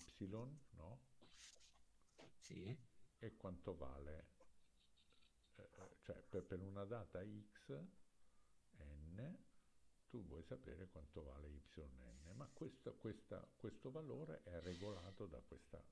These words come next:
Speaker 1: equazione. Cioè, una
Speaker 2: Ok,
Speaker 1: volta
Speaker 2: perfetto.
Speaker 1: una, quindi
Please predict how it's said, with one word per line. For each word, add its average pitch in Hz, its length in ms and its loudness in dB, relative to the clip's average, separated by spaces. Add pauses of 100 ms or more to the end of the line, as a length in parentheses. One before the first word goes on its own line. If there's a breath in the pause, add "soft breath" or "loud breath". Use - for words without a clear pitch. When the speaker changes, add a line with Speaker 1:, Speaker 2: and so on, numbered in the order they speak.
Speaker 1:
equazione. 73 720 0 (840 soft breath)
Cioè, - 120 6
una 131 80 12
Speaker 2:
Ok, - 160 8
Speaker 1:
volta 90 320 10
Speaker 2:
perfetto. - 260 -2 (320 loud breath)
Speaker 1:
una, 95 220 -2 (140)
quindi 85 360 4